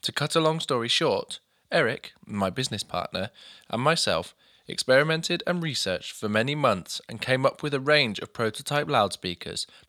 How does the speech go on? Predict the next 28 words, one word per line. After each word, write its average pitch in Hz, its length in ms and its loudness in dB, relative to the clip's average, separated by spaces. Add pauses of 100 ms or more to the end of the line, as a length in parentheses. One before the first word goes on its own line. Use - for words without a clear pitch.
(180)
varying 117 460 2
from 117 180 -6
those 123 400 2
as - 120 -6
small 113 300 2
as 104 80 0
a 104 60 0
mobile 101 360 2
phone 151 420 -2 (300)
up - 160 -4
to 120 120 -6
a 113 60 -2
system 156 420 -2
that - 100 -6
would 113 100 -2
serve 113 380 2
as 117 180 -6
a 101 60 -2
serious 117 460 0
P 113 240 -4
A. 85 100 -4 (1040)
And 143 140 -4
what 185 200 0 (140)
is 151 420 -2 (120)
an 107 140 -4
air 98 160 4
sound 90 340 -2
system? 85 540 -8